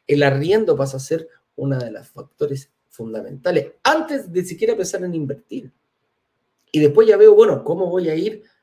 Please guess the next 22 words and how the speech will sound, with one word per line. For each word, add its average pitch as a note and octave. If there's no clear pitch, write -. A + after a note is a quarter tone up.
eh, B2
cómo E3+
pago A2+
el -
pie, G3
cómo G3
consigo F3
un C#3
crédito C#3+
hipotecario, C3+
cómo -
consigo D#4
un C#4+
crédito C4+
hipotecario G#3
para E3
una E3
inversión. -
Entonces, F#3+
la E3
inversión E3
inmobiliaria... F#3+